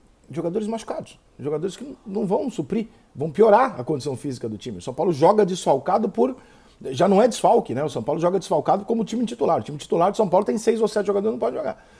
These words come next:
E aí perde o Luan machucado, enfim, uma série de outras questões que a gente não vai,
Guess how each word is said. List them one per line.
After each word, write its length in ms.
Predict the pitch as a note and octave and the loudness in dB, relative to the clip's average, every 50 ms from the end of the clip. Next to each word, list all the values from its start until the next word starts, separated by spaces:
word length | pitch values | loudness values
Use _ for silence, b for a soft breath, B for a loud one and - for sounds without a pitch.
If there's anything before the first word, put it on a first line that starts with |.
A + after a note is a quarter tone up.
| b b b b b _ _ _ _ | b b b b b _ _ _ _
E 60 | A4 | -4
aí 300 | A#4 A#4+ A#4+ A#4+ A#4 A3+ | 2 4 4 4 4 4
perde 280 | - B3 G#3+ G3+ F#3 | 6 6 6 6 6
o 40 | G3+ | 6
Luan 180 | F#3+ F#3+ F#3+ F#3+ | 8 8 6 6
machucado, 640 | F3+ D#3+ - - - - B3 A#3+ A3 G#3 F3 E3+ E3+ | 4 2 -2 0 0 2 4 6 4 4 4 2 -2
enfim, 160 | D#3 - F#3+ | -4 -4 -4
uma 140 | F#3 F3+ D#3+ | -2 -2 -2
série 240 | - - F#3+ G3 | 2 2 2 2
de 100 | E3+ D#3+ | 2 0
outras 240 | F3 E3 - E3+ - | 0 0 0 -2 0
questões 460 | - E3+ C#3 - - D#3+ E3 E3 D3 | 0 -2 -2 -2 -2 0 0 0 -2
que 120 | - - D3+ | -4 -4 -4
a 60 | C3+ | -2
gente 240 | A#2+ C3+ C3 B2 C3 | -2 -4 -6 -8 -8
não 140 | B2+ A#2 A2 | -8 -6 -4
vai, 240 | B2 B2 A#2+ G#2+ | -2 -2 -2 -4